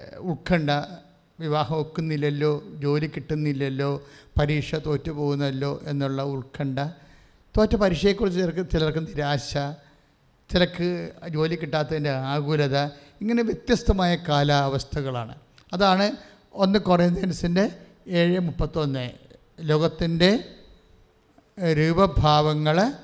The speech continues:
മാറിക്കൊണ്ടിരിക്കും. അത് ഇന്ന് ഉൾക്കണ്ടെങ്കിൽ നാളെ സന്തോഷം, മറ്റന്നാൾ പ്രത്യാശ, ഇങ്ങനെ പോകും. പക്ഷേ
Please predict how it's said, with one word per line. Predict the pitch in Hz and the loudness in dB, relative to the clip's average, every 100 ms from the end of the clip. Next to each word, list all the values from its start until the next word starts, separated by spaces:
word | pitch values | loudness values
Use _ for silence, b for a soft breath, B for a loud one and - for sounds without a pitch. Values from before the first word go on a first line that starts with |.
| - - _ - 165 | -20 -20 _ -4 2
മാറിക്കൊണ്ടിരിക്കും. | 147 139 - 135 123 117 - 120 - _ _ _ _ _ 170 | 2 2 -2 -4 -4 -8 -12 -16 -16 _ _ _ _ _ -8
അത് | 180 196 | -2 0
ഇന്ന് | 196 214 | 2 0
ഉൾക്കണ്ടെങ്കിൽ | 185 - 175 160 156 196 170 | -2 -2 -2 -2 -4 -4 -4
നാളെ | 160 151 | -4 -4
സന്തോഷം, | 139 135 131 - 180 156 | -6 -6 -8 -10 -10 -10
മറ്റന്നാൾ | - 147 151 - | -6 -4 -4 -6
പ്രത്യാശ, | - - 135 120 170 | -10 -6 -6 -6 -8
ഇങ്ങനെ | 180 196 | -6 -6
പോകും. | 160 120 - _ _ - B B B B B | -6 -10 -14 _ _ -14 B B B B B
പക്ഷേ | 196 190 | 2 4